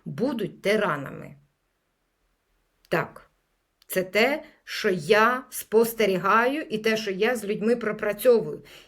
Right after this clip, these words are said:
Я, до-, я, припустимо, коли до мене такий чоловік звертається,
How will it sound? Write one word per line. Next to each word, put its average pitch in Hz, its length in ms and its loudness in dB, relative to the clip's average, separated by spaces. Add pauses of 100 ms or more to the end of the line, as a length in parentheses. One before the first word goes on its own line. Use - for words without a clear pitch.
Я, 208 260 2
до-, 180 160 -4 (180)
я, 196 180 2
припустимо, 185 500 -6
коли 208 200 2
до 202 80 0
мене 180 200 -2
такий 165 240 -6
чоловік 165 280 -6
звертається, 247 680 -4